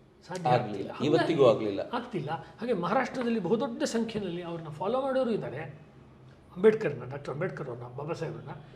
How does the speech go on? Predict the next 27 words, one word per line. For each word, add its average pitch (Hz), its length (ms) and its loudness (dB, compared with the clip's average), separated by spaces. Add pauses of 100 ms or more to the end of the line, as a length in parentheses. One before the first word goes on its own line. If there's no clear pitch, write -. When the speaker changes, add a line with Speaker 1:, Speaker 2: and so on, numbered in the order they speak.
(200)
Speaker 1:
ಇಷ್ಟಪಡದೇ 247 500 -2
ಇರೋರು 190 400 -2 (460)
ಇದ್ದಾರೆ. - 340 -8 (400)
ಹೀಗಾಗಿ 226 760 4 (200)
ಯಾವುದೋ 311 260 0
ಒಂದು 294 480 4
section 294 480 2
of 208 60 0
the 196 180 -4
society 165 500 -2 (420)
ಅಂಬೇಡ್ಕರ್ನ 240 580 -2
ಆನಂದ 190 320 -2
ತೇಲ್ತುಂಬೆ 151 800 -4 (380)
ಇಂಥವ್ರು 220 400 2
ಅಥವಾ 170 180 0
ಅಂಬೇಡ್ಕರ್ 170 360 -2
ಅವರ 165 460 -2
ಫ್ಯಾಮಿಲಿಯಿಂದ 180 480 -4
ಬಂದ 160 120 -8
ಪ್ರಕಾಶ್ 156 360 -8
ಅಂಬೇಡ್ಕರ್ 151 680 -6 (240)
ತಪ್ಪು 330 260 0
ತಪ್ಪಾಗಿ 311 280 2
ಇಂಟರ್ಪ್ರಿಟ್ 233 380 -2
ಮಾಡ್ಕೊಂಡು 202 440 -2
ಹೋಗ್ತಾ - 400 -6
ಇದ್ದಾರೆ. 143 220 -6